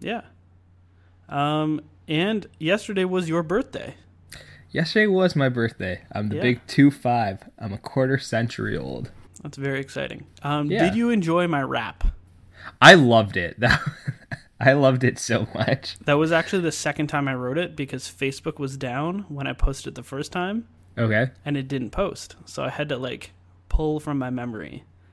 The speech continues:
Speaker 1: all the things I had said.
Speaker 2: Oh, that was
Speaker 1: But
Speaker 2: great.
Speaker 1: I think it turned out better.
Speaker 2: Yeah, I really enjoyed it. That was a great birthday <laughs> present.
Speaker 1: Um, today is the fourteenth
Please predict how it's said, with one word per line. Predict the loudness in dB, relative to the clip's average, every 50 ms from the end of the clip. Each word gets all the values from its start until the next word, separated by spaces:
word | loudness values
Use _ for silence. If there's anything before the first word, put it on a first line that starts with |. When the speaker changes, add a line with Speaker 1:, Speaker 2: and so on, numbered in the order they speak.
| _ _ _ _ _ _ _ _ _ _ _ -8
Speaker 1:
all | -8 -8
the | -8 -8 -10
things | -10 -10 -10 -10 -10 -12
I | -12
had | -14 -14
said. | -14 -16 -16 -16 -16 -16 -18 -20 -20 -20 -8 -2
Speaker 2:
Oh, | 0 0 0 2
that | 0 0 0
was | 0 0 -2
Speaker 1:
But | -2 -2 -2
Speaker 2:
great. | -2 0
Speaker 1:
I | 0
think | 0 0 0
it | -2 -4
turned | -4 -4 -2 -2
out | -4 -6 -8
better. | -12 -12 -12 -14 -16 -18 -20 _ _ _ _ _ _ _ _ _ -4
Speaker 2:
Yeah, | 0 0 2 0 0 -2 -8 -10 -4
I | 0 2 4 4 4 4 2 2 0 -2 -4
really | -4 -4 -2 -2 -2 -2 -2 -2
enjoyed | -2 -4 -4 -4 -6 -6 -6 -6
it. | -6 -8 -10 -12 _
That | -10 -8 -8
was | -8 -8 -8 -6
a | -8 -8
great | -8 -8 -6 -4 -4 -4 -4 -6 -8 _ _ _ _ _ _ _ _ _ _ _ _ _ _
birthday | -10 -8 -8 -6 -6 -8 -6
<laughs> |
present. | -4 -4 -4 -2 2 4 6 6 6 4 0 -4 -8 -14 -20 _ _ _ _ _ -20 -20 _ -20 -16 -8
Speaker 1:
Um, | -4 -2 0 0 2 2 2 2 2 2 0 0 -2 -4
today | -2 0 2 4 6 6 4 4 0 -2 -6 -10 -20 _ _ -6
is | -2 -2 -2 -2 -2
the | -4 -6
fourteenth | -2 -2 0 0 0 -2 -2 -2 -2 -2 -4 -6 -10